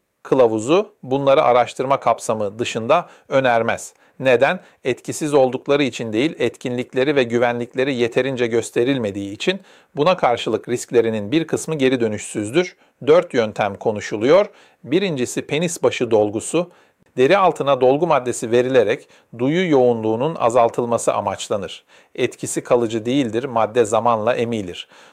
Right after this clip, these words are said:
Nodül, asimetri, enfeksiyon ve beklenenden fazla duyu kaybı olası risklerdir. İkincisi selektif dorsal nörektomi, yani duyu sinirinin bir bölümünün kesilmesi. Bu yöntemi diğerlerinden ayıran şey geri dönüşünün olmamasıdır.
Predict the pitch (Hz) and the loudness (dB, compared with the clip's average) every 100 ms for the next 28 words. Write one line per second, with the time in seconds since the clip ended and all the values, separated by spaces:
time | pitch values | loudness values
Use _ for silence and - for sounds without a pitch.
0 | - 120 156 131 123 - 127 - 127 113 | -8 0 2 2 -2 -2 -4 -4 -4 -4
1 | - 117 120 120 107 123 113 - 135 127 | -4 -6 -4 -4 -4 -4 -4 -4 -2 0
2 | 110 113 - 117 113 113 120 120 113 107 | 2 0 0 -2 -2 -2 -2 0 -2 0
3 | 117 104 113 135 - 104 101 - 110 101 | 0 -2 -2 -2 -2 -2 0 0 0 0
4 | 113 101 - 117 104 90 - - - - | -4 -10 -8 -2 -2 -2 -10 -14 -20 -20
5 | - 131 170 147 147 165 190 - _ _ | -16 -6 -4 -2 -2 0 0 -4 _ _
6 | - 143 143 143 175 - 131 123 160 151 | -2 2 2 0 -4 0 2 4 2 4
7 | 123 113 - 107 95 92 _ _ 131 110 | 4 2 2 -2 -2 -8 _ _ -2 -2
8 | 107 101 120 170 147 120 101 104 147 139 | -2 -4 -4 -4 -4 -2 -2 -4 -6 0
9 | 156 131 113 101 101 156 151 113 - 101 | 0 2 0 0 -6 -8 -4 -4 -4 -8
10 | 98 - 95 - _ _ - 180 147 127 | -8 -8 -10 -10 _ _ 0 2 2 0
11 | 110 139 190 _ _ _ 131 165 170 151 | 0 -2 -4 _ _ _ 0 4 4 4
12 | 131 127 135 135 117 117 135 131 - 123 | 0 2 0 2 0 2 0 0 -2 -2
13 | 110 123 151 123 110 - 131 - 131 123 | 0 0 0 -2 -4 -8 -8 -2 2 2
14 | 110 98 90 95 92 - | 2 -4 -6 -8 -10 -12